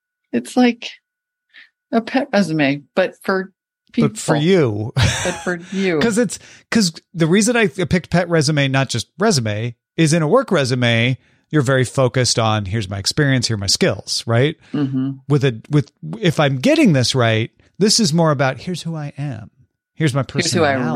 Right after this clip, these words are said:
Speaker 1: really am.
Speaker 2: Yeah.
Speaker 1: And a,
Speaker 2: And
Speaker 1: a
Speaker 2: that's
Speaker 1: lot of
Speaker 2: what
Speaker 1: times
Speaker 2: you do with a pet resume is you don't go like, "Uh, my, my dog is really good at sit." You be like, "My dog is happy. He doesn't, he doesn't chew things. He's great around the house." You know, like, you talk about their personality.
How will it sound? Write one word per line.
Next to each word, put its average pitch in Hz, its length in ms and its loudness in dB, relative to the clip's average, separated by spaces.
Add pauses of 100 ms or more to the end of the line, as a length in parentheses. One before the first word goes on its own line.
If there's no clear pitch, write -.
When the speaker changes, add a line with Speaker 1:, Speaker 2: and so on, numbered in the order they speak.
Speaker 1:
really 117 240 -4
am. 107 300 -8
Speaker 2:
Yeah. 120 300 0 (240)
Speaker 1:
And 185 100 0
a, 202 160 -2
Speaker 2:
And 180 140 2
Speaker 1:
a - 20 2
Speaker 2:
that's 208 80 2
Speaker 1:
lot 247 180 0
of 427 60 -2
Speaker 2:
what 403 60 2
Speaker 1:
times 254 240 4
Speaker 2:
you 214 60 4
do 247 40 4
with 196 140 2
a - 40 0
pet 240 220 0
resume 151 460 2
is 131 100 0
you 190 60 2
don't 170 180 2
go 135 160 2
like, 117 240 0
"Uh, 139 380 0
my, 117 200 -2
my 117 140 0
dog 151 320 0
is 107 160 -2
really 165 220 0
good 156 160 0
at 127 80 -8
sit." 143 360 0 (360)
You 135 160 2
be 143 160 4
like, 139 240 0
"My 220 140 -2
dog 196 200 0
is 170 120 -2
happy. 156 840 0
He 123 80 0
doesn't, 160 400 -2
he 156 140 0
doesn't 151 320 0
chew 185 240 -2
things. 147 720 0
He's 156 180 -2
great 214 360 -2
around 208 240 -2
the 196 80 0
house." 190 180 -4
You 156 140 2
know, 131 180 4
like, 131 300 0
you 151 100 0
talk 110 320 -4
about 117 220 -2
their 123 80 0
personality. 127 840 -6